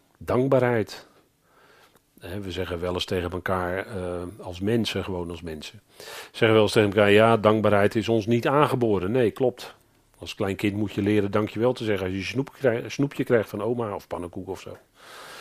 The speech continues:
Hè, dan, eh, dan leer je om dankjewel te zeggen.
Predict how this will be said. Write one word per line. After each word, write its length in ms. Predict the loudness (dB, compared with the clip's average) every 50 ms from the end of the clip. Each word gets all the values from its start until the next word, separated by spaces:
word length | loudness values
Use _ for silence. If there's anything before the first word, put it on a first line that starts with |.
| -18 -16 -16 -16 -16 -16 -18 -18 -20 _ _ _
Hè, 140 | -10 -6 0
dan, 260 | 2 2 2 2 0
eh, 180 | -4 -6 -6 -6 -6 -6
dan 160 | -6 -4 -2
leer 160 | 0 0 0
je 120 | 0 0
om 100 | -2 -2
dankjewel 480 | 0 0 0 -2 -2 2 6 8 8 8
te 120 | 6 4
zeggen. 300 | 2 2 2 2 0 -4